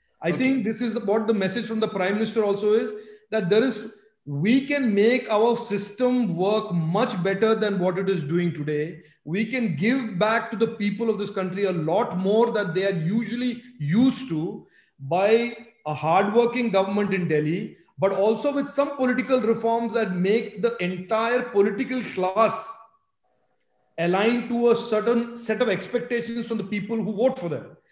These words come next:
Speaker 1: So
Speaker 2: Right.
Speaker 1: I don't think we should, uh, walk away from the parliamentary system, and this discussion of presidential versus parliamentary system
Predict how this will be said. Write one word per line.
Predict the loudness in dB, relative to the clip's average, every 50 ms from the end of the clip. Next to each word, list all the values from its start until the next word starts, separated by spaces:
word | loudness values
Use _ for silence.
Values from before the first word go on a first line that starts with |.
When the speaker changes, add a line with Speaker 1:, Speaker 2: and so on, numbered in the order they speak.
| _ _ _ _ _ _
Speaker 1:
So | -14 -8
Speaker 2:
Right. | -6 -2 2
Speaker 1:
I | 2 2
don't | 2 2 0 -2 -4 -2
think | 0 0 2 2 2
we | 2 0
should, | 0 0 -2 -2 -2 -4 -6 -14 -18 -20 -20 _ _ _ _ _ _ -8
uh, | -4 -2 0 2 2 2 0 0 -4 -8 -10 -8
walk | -4 2 4 4 4 4 4
away | 4 4 6 6 4 4
from | 4 2 -2 0
the | 0 0
parliamentary | 0 2 2 2 2 2 2 2 2 0 -2 -4 -4
system, | -2 -4 -4 -4 0 -2 -2 0 0 -4
and | -4 -2 -2
this | -2 -2 -2
discussion | -4 -4 -4 -4 -4 -2 -2 -2 -2 -2 -2 -2
of | -2 -2 -2 -2
presidential | 0 0 0 0 0 0 0 0 -2 -4 -4 -2
versus | -2 -2 -2 -2 -6
parliamentary | -2 0 0 2 2 0 -2 -4 -4
system | -6 -6 -6 -4 -4 -4 -4 -4 -8 -10 -14